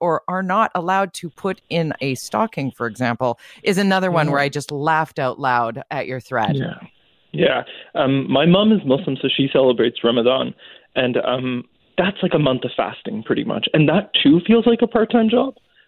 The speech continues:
Speaker 2: But because it's something I'm
Speaker 1: <laughs>
Speaker 2: familiar with, I tap out. I tap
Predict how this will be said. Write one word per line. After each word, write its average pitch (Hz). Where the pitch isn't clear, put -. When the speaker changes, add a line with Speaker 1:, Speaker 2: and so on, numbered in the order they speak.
Speaker 2:
But 180
because 190
it's 240
something 220
I'm 190
Speaker 1:
<laughs> 190
Speaker 2:
familiar 139
with, 202
I 147
tap 147
out. -
I 135
tap 151